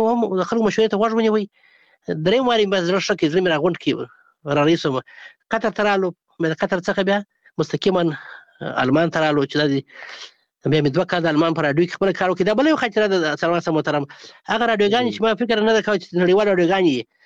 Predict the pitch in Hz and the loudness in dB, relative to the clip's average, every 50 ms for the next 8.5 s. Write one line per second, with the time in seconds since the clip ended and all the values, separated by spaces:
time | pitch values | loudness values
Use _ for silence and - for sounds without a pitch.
0 | _ - 196 196 185 180 - 226 214 196 165 151 151 156 180 180 180 196 208 202 | _ -4 -2 0 0 0 0 2 2 2 2 2 2 2 2 2 2 0 0 0
1 | 214 208 220 208 202 - 220 247 254 240 220 190 - 185 160 175 196 190 190 - | 0 0 0 -2 -2 -2 -2 0 2 2 2 0 0 0 0 0 0 0 -2 0
2 | - 220 185 - 180 170 151 - 156 - - 214 190 160 - 185 160 143 - 147 | 0 -2 0 0 0 -2 0 0 -2 -4 -2 -4 -4 -2 0 0 0 0 0 0
3 | 143 139 147 160 165 - 160 165 - 185 175 175 170 165 156 143 - 202 190 170 | 0 0 0 0 0 0 -2 -4 -2 0 0 2 2 0 0 0 0 0 0 0
4 | - - 151 143 139 135 - 151 151 147 139 - 143 135 147 143 127 - - - | 0 0 -2 -2 -2 -2 -2 0 0 0 0 -2 0 0 2 0 0 -2 -2 0
5 | 139 147 165 180 170 160 160 156 151 139 131 - 147 143 - _ - - - - | 2 2 4 4 4 4 4 2 2 0 0 0 0 -2 -2 _ -16 -20 -20 -20
6 | _ _ _ _ - 147 151 160 156 151 160 190 196 - 190 190 196 180 175 165 | _ _ _ _ -4 -2 0 0 0 0 0 0 0 0 2 2 2 2 2 0
7 | 170 208 202 196 190 180 170 - 196 196 185 196 196 185 180 165 156 - 240 226 | 2 4 4 4 2 0 0 0 2 2 2 4 4 4 4 2 2 2 0 0
8 | 175 185 165 156 143 - - 135 127 123 | 0 0 -2 -2 -2 -2 -4 -4 -4 -4